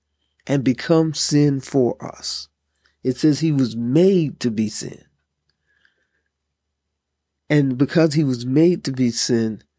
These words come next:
he was worthy and he was righteous when he went to hell.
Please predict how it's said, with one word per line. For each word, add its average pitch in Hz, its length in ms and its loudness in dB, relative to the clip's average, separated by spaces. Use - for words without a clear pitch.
he 151 360 0
was 120 500 0
worthy 175 840 2
and 107 160 -4
he 143 220 -2
was 127 440 0
righteous - 800 -2
when 123 140 0
he 113 100 2
went 107 200 -2
to - 100 -2
hell. - 320 -6